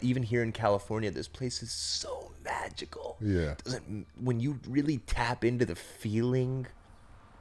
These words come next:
Speaker 1: of the, of na-, when you, I heard you in a Cal-, Callahan pod one time. You're like, "There's the, there's the nature, love, God route, and there's the <laughs>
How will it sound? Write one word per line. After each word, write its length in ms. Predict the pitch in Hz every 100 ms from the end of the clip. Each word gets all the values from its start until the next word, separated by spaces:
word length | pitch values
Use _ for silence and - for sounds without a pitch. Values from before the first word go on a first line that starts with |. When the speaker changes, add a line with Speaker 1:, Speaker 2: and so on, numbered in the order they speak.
| - - - - - - - - 123
Speaker 1:
of 220 | 117 98
the, 160 | - -
of 160 | 117 101
na-, 240 | 98 101
when 180 | 117 123
you, 280 | 127 160 147 - - - - - - -
I 80 | 135
heard 260 | 139 165 147
you 120 | 147
in 60 | 117
a 60 |
Cal-, 640 | - 123 120 117 - - - -
Callahan 640 | - 127 113 113 110 87
pod 320 | 92 92 82 87
one 220 | 90 92
time. 260 | 95 87
You're 120 | 90 85
like, 260 | 82 87
"There's 320 | 117 117 113
the, 320 | 110 104 101 98 - - - -
there's 220 | 123 123
the 140 | 113
nature, 580 | 113 113 139 165 - 156
love, 640 | 151 120 123 143 143 131
God 420 | 117 123 135 135 120
route, 640 | 135 143 165 180 - - -
and 200 | 127 135
there's 300 | 139 143 135
the 340 | 127 135 127 139
<laughs> 120 | -